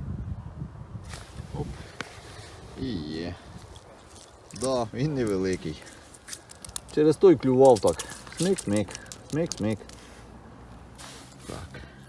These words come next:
Цього відпустив. Бульк.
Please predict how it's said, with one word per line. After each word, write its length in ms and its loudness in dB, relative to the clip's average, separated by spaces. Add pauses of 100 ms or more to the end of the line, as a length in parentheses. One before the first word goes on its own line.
(1200)
Цього 320 0
відпустив. 580 -4 (1900)
Бульк. 240 -6